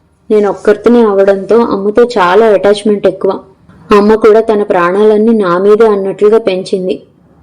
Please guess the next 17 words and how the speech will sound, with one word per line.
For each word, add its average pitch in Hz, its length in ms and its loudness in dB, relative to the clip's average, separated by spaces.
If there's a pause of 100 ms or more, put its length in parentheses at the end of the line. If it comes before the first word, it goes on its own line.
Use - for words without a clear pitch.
(360)
అంత 214 320 2
ప్రియమైన 214 460 4
నా 226 180 2
తల్లి 202 420 2
నాకు 202 200 -6
కొన్ని 202 240 0
రోజుల్లో 202 380 2
దూరం 190 340 2
అవుతుందన్న 202 560 -2
విషయం 180 380 0
నేను 196 160 0
భరించలేకపోతున్నాను. 190 1200 -2 (800)
నాన్నగారి 208 480 2
పరిస్థితి 208 500 -2
కూడా 208 340 2
అలాగే 185 320 0
ఉంది. 180 300 -8